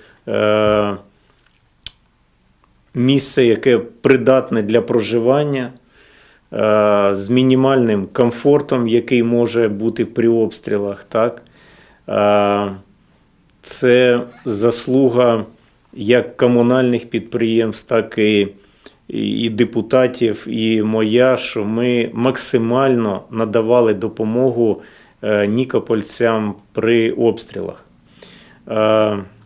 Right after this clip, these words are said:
незважаючи ні на які бюджети, ми, е, утримали цю ситуацію.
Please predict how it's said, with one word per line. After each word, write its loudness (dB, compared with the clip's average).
незважаючи 2
ні -2
на 0
які 2
бюджети, -2
ми, -2
е, 0
утримали 2
цю -6
ситуацію. -2